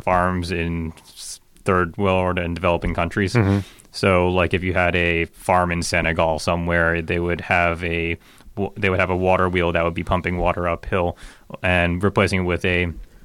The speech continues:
Speaker 1: with a number of solar panels and, like, what is effectively a small shed filled with lead acid batteries.
Speaker 2: Mm-hmm.
Speaker 1: You can take a lot of time, you can save the laborers a lot of time that they would have spent maintaining this, uh, maintaining a water wheel or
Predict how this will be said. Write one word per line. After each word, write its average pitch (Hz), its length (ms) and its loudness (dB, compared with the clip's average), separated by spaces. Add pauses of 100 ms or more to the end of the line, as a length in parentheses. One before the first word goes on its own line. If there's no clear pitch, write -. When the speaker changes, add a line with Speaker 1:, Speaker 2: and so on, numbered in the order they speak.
(380)
Speaker 1:
with 101 160 0
a 92 280 4
number 104 280 4
of 85 60 -2
solar 101 220 2
panels 98 380 2
and, 90 440 -2
like, 90 200 -6
what 98 220 -2
is - 100 -12
effectively 98 340 0
a 80 60 0
small 92 280 2
shed 92 340 0
filled 92 180 -2
with 85 220 -2
lead 92 200 2
acid 87 300 0
batteries. 85 540 0
Speaker 2:
Mm-hmm. 90 220 0 (100)
Speaker 1:
You 95 120 0
can 90 500 0 (220)
take 101 240 2
a 98 60 2
lot 92 200 4
of 85 40 -8
time, 90 480 0
you 101 140 0
can 92 260 0
save 95 540 2
the 92 200 0
laborers 90 380 0
a 87 60 -6
lot 87 160 0
of 80 60 -4
time 85 400 -2 (460)
that 92 140 0
they 92 80 2
would 92 140 2
have 90 100 0
spent 87 280 0
maintaining 95 460 2
this, 85 280 -4
uh, 92 240 -2
maintaining 92 380 2
a 87 60 0
water 87 240 2
wheel 85 240 2
or 80 220 -2